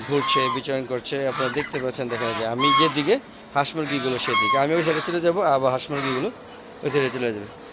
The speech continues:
বন্ধুরা, আমার একটা Facebook পেজ আছে মিজান অ্যাগ্রো বিডি, Facebook পেজটাকে ফলো দিবেন প্রথমে, তারপরে বন্ধুরা শেয়ার করে সবাইকে দেখার সুযোগ করে দেবেন। আর সুন্দর সুন্দর ভিডিওগুলো সম্পূর্ণ দেখে তারপর সুন্দর সুন্দর মতামত দেবেন। তো বন্ধুরা, ভিডিও বেশি বড় করবো না, ভিডিও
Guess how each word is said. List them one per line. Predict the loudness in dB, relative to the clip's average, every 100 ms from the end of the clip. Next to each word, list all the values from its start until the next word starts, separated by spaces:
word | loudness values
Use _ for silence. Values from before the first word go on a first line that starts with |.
| -16 -16 0
বন্ধুরা, | 2 6 6
আমার | 6
একটা | 6 6
Facebook | 4 4 6
পেজ | 6 6 6
আছে | 6 4
মিজান | 2 2
অ্যাগ্রো | 2 -2 -4
বিডি, | -4 -6 -4
Facebook | 2 2
পেজটাকে | 4 2 0 -2
ফলো | 0 2 2
দিবেন | 0 -2 -4
প্রথমে, | -8 -4 0 0 0 -2 -4 0
তারপরে | 0 2 0
বন্ধুরা | 0 0 2
শেয়ার | 2 2
করে | 2 0
সবাইকে | -2 -2 -4 -4
দেখার | -6 -6
সুযোগ | -8 -6 -2
করে | -2
দেবেন। | 0 2 4
আর | 4
সুন্দর | 4 2
সুন্দর | -4 -4 -4
ভিডিওগুলো | -4 -4 -4 -4 -6 -12 -8 -6 -4 -2
সম্পূর্ণ | -2 -2 -2 2
দেখে | 0 0 -4 -4 -6 -10 -12 -8 -4
তারপর | -4 -2
সুন্দর | -4 -4
সুন্দর | -2 0 2
মতামত | 2 2 -2
দেবেন। | -4 -6 -4
তো | -2 -2
বন্ধুরা, | -2 -4 -6 -12 -16 -18 -12 -6
ভিডিও | -2 -2 -2
বেশি | -4 -2
বড় | 0 0 -2
করবো | -2 -2 -4
না, | -4 -6 -10 -6 -2 -2 -2
ভিডিও | -2